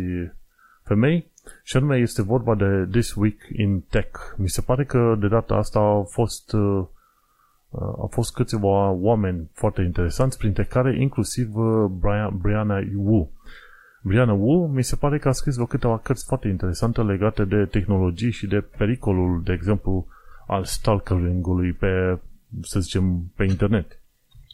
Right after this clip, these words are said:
Chiar acum ne uităm, Brianna Wu,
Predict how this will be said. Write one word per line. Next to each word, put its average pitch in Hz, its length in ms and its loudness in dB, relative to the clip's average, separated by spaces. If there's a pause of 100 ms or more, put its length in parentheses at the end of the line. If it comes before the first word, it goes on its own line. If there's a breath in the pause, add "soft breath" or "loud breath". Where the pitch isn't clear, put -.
(1160 loud breath)
Chiar 127 140 0
acum 107 280 2
ne 95 80 2
uităm, 98 500 2
Brianna 104 340 2
Wu, 104 440 0